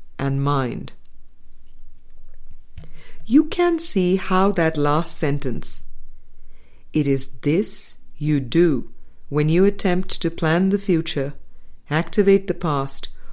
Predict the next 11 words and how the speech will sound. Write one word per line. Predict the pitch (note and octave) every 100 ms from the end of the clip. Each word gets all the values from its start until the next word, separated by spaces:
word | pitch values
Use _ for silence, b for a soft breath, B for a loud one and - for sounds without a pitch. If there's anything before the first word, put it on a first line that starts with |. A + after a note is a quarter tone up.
| b
or | D3+
organize | - F3 G#3+ A#3+ F#3 E3 F3
the | -
present | - - F3 G3 F#3+ -
as | D3+ D#3 C#3+
you | C#3+
wish," | C3+ F3 G3 - - - - - - - - - -
really | C3+ A#2+ F#3 A3 E3+
covers | C3+ D#3 D3 C#3 C3
a | B2+
lot. | C3 C3 B2 -